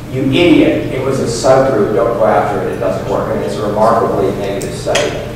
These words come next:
The other thing that's remarkable about it is the futility rule. If you have to wait for less than a one percent chance to realize you are beating a dead horse, um, I, I don't know,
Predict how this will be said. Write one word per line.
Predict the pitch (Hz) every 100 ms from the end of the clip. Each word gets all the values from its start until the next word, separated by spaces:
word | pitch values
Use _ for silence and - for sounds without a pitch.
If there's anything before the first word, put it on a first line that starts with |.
| -
The | 175
other | -
thing | - 156
that's | - -
remarkable | 117 123 - - - -
about | - 98 101 101
it |
is | 101
the | 98
futility | 98 101 - 127 139
rule. | 139 147 147 - - - - - - - -
If | 127
you | 185 214
have | 240 240 -
to | -
wait | 131 131
for | - - 120 113
less | 120 - -
than | - -
a |
one | 147 - -
percent | - - - -
chance | - 120 120 123 - 117
to | 110
realize | 113 - 113 - -
you | 107
are | 98 101
beating | 107 110 110 110
a |
dead | - - -
horse, | - - - - - - - - -
um, | - - - - - 214 208 - - - - - - - - -
I, | - - -
I |
don't | -
know, | -